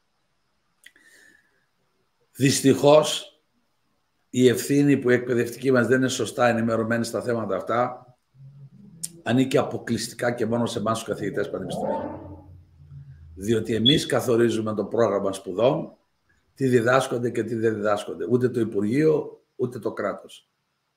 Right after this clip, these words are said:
Εμείς, οι καθηγητές πανεπιστημίων. Δυστυχώς, δεν τους διδάσκουμε επαρκώς, ιδιαίτερα τη δέπη. Ιδιαίτερα τη δέπη, που είναι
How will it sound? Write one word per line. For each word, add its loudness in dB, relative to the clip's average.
Εμείς, -2
οι -8
καθηγητές -6
πανεπιστημίων. -10
Δυστυχώς, 0
δεν 2
τους 0
διδάσκουμε 0
επαρκώς, 0
ιδιαίτερα 2
τη -2
δέπη. 0
Ιδιαίτερα 0
τη -2
δέπη, -2
που -12
είναι -2